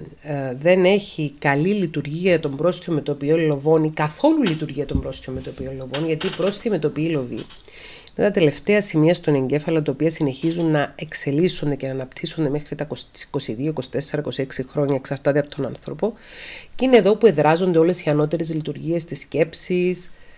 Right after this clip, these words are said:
της, ε, της κρίσης, της ενσυναίσθησης προφανώς. Δηλαδή, οι λειτουργίες εκείνες οι οποίες δεν είναι μόνο συναίσθημα, αλλά έχουν μέσα και λογική.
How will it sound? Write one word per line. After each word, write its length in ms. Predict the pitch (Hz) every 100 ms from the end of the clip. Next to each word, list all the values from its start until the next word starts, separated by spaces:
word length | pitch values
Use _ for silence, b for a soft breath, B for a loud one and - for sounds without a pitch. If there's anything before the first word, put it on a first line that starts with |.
| b - -
της, 500 | 151 143 - - -
ε, 320 | 139 135 131 117 -
της 220 | - -
κρίσης, 960 | - 143 180 - 196 196 196 196 - -
της 160 | - -
ενσυναίσθησης 720 | 143 - 113 151 - - 185
προφανώς. 680 | - 180 180 180 180 - - _ _ _ B B B B B B
Δηλαδή, 320 | - 147 147 170
οι 120 | 175
λειτουργίες 580 | 165 156 151 151 196 185
εκείνες 500 | 143 - 170 185 170
οι 40 |
οποίες 480 | 147 156 180 175 - b b b b
δεν 300 | - 151 165
είναι 200 | 170 165
μόνο 260 | 151 147 147
συναίσθημα, 560 | - 143 143 - 151
αλλά 120 | 147
έχουν 180 | 143 147
μέσα 180 | 147 147
και 200 | 151 147
λογική. 440 | 147 139 - -